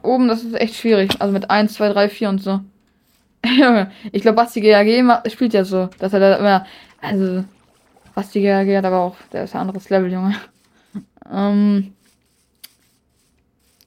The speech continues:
ja, oh, ich hab auch immer leichte Lags, das nervt echt.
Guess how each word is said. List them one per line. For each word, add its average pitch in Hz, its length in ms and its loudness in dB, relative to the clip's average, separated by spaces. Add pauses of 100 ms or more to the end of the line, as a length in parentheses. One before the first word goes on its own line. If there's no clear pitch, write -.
(120)
ja, 196 340 2
oh, 170 100 2
ich 190 100 -4
hab 208 80 2
auch 220 200 0
immer 226 280 2
leichte 202 440 -2
Lags, - 280 -2
das 196 180 -10
nervt 226 380 -2
echt. - 280 -8